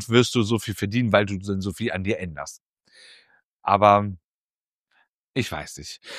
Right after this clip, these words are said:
Was sagt ihr dazu da draußen? Wie weit glaubt ihr, hilft einem das? Also inwiefern hilft einem das Vergleichen,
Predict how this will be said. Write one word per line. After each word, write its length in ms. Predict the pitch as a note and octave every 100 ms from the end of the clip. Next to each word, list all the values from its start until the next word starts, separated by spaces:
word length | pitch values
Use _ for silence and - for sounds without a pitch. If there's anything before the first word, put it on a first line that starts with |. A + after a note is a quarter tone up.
| -
Was 140 | F#3 F#3+
sagt 140 | F3+
ihr 100 | A3
dazu 220 | C#4+ -
da 140 | G#3+ A#2
draußen? 480 | F2 F2 D#2+ D2+ - _ -
Wie 240 | B2+ F3+
weit 240 | E3 E3 D3
glaubt 300 | C#3+ C3+ -
ihr, 400 | C#3+ D#3 D#3 D#3 _ _ _ _ _ _
hilft 420 | - F#3 F#3 -
einem 180 | D#2 C#2+
das? 320 | - - - _ _ _ _ _ -
Also 340 | G2 G#2 G2+
inwiefern 840 | G2+ A2 C#3 B2+ - A#2 A#2 B2 A#2 _ - - _ _ _ _
hilft 420 | G#2+ G#2+ - -
einem 320 | F2+ F#2 F2+
das 440 | E2+ E2+ - - _ _ _ _ _ _ _ _ _ _
Vergleichen, 1000 | - F2 G2 A2 A#2 F#2+ G2+ F#2 F#2 F2+